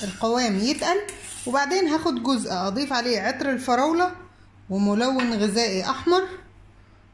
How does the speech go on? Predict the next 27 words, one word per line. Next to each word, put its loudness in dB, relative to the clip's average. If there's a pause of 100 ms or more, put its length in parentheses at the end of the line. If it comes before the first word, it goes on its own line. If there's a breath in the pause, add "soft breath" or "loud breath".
(100)
وهضيف 0
على 2
جزء -2
تاني، 0
آه، 0
لون -2
اخضر 0 (420 loud breath)
وعطر 2
الفستق -2 (300)
او -2
عطر -2
اللوز 2
حسب -2
اللي -2
متوفر -2
عندك. -4 (420 loud breath)
هغليه -2
حتى -2
القوام 0
ي-، 0
يثقل -2
ويكون -2
تقيل 0
يعني، 2
ونشوف 0
الخطوة -4
التانية. -10